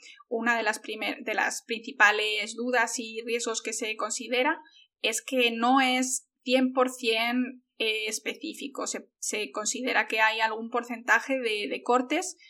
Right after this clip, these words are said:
o de, o de dianas que no ocurren en la diana deseada,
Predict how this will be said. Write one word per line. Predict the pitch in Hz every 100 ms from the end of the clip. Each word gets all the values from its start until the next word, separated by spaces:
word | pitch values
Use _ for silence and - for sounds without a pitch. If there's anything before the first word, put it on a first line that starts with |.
| _ _ _
o | - 214
de, | 208 185 185
o | 208
de | 208
dianas | 226 208 254 277 311 -
que | 269
no | 247
ocurren | 254 254 262 262
en | 240
la | 220
diana | 196 185 208
deseada, | 208 208 208 - -